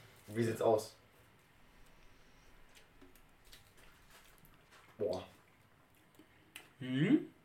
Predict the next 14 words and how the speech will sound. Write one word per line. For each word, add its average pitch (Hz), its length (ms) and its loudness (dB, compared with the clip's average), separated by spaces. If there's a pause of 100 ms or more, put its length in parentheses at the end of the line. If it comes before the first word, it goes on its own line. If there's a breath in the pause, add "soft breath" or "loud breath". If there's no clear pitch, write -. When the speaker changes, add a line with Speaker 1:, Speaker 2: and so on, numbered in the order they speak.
(160)
Speaker 1:
Ja. - 220 8
Speaker 2:
Mhm. - 180 4 (120)
Oh, 160 160 0
wir - 80 0
haben 110 140 -4
ein 113 160 -4
was - 220 -8
sehr 135 180 4
Wichtiges 117 140 -6
Speaker 1:
Was 123 160 8
fehlt, 139 200 8
Speaker 2:
vergessen. - 60 4
Speaker 1:
was 107 100 2
fehlt? 110 240 2